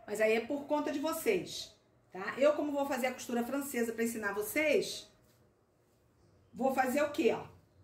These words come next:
É assim, ó. Avesso com avesso, tá? Avesso com avesso e você vai passar uma costura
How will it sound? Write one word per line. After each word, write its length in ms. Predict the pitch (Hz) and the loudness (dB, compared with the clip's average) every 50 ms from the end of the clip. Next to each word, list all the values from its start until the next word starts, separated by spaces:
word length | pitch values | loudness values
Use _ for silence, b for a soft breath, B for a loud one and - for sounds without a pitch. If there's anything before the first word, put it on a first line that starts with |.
| - - | -16 -6
É 140 | - 226 247 | -2 0 2
assim, 420 | 269 277 - - - 262 247 214 185 | 2 0 0 -4 -2 0 0 0 0
ó. 140 | 175 160 - - - - - - - - - _ _ _ _ _ _ _ _ _ - - - - - - | -2 -8 -12 -16 -20 -20 -20 -20 -20 -20 -20 _ _ _ _ _ _ _ _ _ -20 -20 -20 -18 -8 0
Avesso 600 | 233 240 233 - - 240 269 302 330 - - 330 - | 2 2 2 2 2 2 2 2 2 0 -4 -6 -4
com 280 | - - 302 330 339 | 2 4 4 6 6
avesso, 640 | 339 330 269 226 240 220 196 - - - - 180 165 - - _ _ _ _ _ _ - | 4 2 0 0 2 2 2 0 -2 -6 -12 -12 -14 -14 -16 _ _ _ _ _ _ -8
tá? 400 | - 190 220 254 302 - - - - _ _ _ _ _ - | -4 -2 0 -2 -2 -4 -8 -16 -20 _ _ _ _ _ -8
Avesso 440 | 190 202 190 185 233 247 254 247 - | -6 -6 -4 -2 -2 -2 -2 -2 -2
com 120 | - 233 | -2 0
avesso 480 | 220 214 185 175 202 226 262 269 - - | 0 0 2 2 4 4 4 2 0 -4
e 20 | |
você 220 | 247 233 240 240 269 | -6 -4 -4 -4 -2
vai 160 | 240 240 233 | -2 -2 0
passar 240 | 233 226 226 - 240 | 0 -2 -2 -2 -2
uma 160 | 233 233 226 | 0 -2 -2
costura 480 | - - - - - 277 269 - - | -4 -6 -8 -4 -4 -2 -2 -2 -4